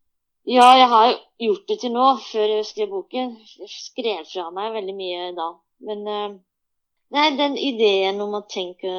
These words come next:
om det var en rik, eh, familie, <laughs> og varm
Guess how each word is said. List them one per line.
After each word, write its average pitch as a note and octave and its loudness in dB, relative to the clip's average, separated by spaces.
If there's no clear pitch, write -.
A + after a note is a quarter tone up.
om F#3 -10
det F#3+ -6
var E3 -8
en F3 -10
rik, D#3 -14
eh, E3 -18
familie, E3+ -12
<laughs> B3+ -16
og F#3 -2
varm F#3 0